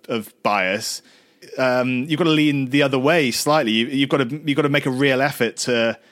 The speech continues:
counter, yeah, any potential claims by, by actually scrutinizing,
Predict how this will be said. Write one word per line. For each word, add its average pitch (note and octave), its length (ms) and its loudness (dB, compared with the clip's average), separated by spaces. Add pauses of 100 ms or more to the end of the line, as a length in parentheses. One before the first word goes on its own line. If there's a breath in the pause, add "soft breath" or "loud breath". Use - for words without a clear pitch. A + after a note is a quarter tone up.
(420 soft breath)
counter, C#3+ 760 0
yeah, C#3+ 240 2
any C#3 200 2
potential C3+ 440 -2
claims A#2+ 440 0
by, C3 360 2 (200 loud breath)
by C3+ 140 2
actually C3 420 -2
scrutinizing, B2+ 1080 -2